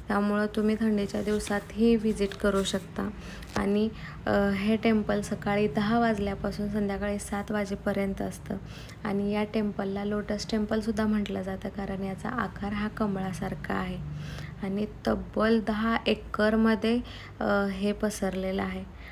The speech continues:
आणि आतमध्ये सुंदर अशी गौतम बुद्धांची मूर्ती,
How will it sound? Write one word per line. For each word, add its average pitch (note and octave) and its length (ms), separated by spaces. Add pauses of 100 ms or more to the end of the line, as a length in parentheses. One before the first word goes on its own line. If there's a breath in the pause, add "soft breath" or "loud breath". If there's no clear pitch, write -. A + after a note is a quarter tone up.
(160 loud breath)
आणि G3+ 220
आतमध्ये G3+ 500
सुंदर G#3 500
अशी G#3 240
गौतम G3+ 440
बुद्धांची G3 560
मूर्ती, G3+ 440